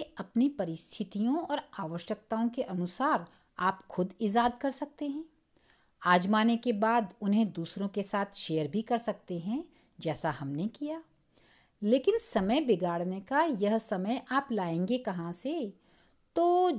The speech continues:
जो समय रोज कसरत करने में, सुबह शाम की सैर में, परिवार के साथ बैठकर हंस बोलकर बिताने में बिताते थे, पड़ोसियों और रिश्तेदारों के साथ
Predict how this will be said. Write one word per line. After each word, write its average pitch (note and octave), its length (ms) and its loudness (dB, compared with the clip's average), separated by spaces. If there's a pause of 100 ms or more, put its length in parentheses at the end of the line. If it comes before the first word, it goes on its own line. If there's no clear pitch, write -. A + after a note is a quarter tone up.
(120)
जो G#3+ 260 6
समय G3+ 560 0
रोज A3 360 4 (100)
कसरत A#3+ 460 0
करने D#3 300 -2
में, F#3+ 320 -6 (640)
सुबह F#4 380 4
शाम C#4 340 2
की G#3+ 180 -4
सैर F3 420 -2
में, C#4+ 280 0 (540)
परिवार G#3+ 420 6
के F#3+ 100 -4
साथ F3+ 220 -4 (140)
बैठकर F3 540 -2 (140)
हंस A#3+ 260 0
बोलकर F3+ 360 2
बिताने D#3+ 460 -4
में G3 200 -2
बिताते D#3 540 -8
थे, G#3 400 -6 (500)
पड़ोसियों F4+ 560 4
और D4 260 2
रिश्तेदारों A#3+ 560 2
के A#3 180 -4
साथ G#3 300 -4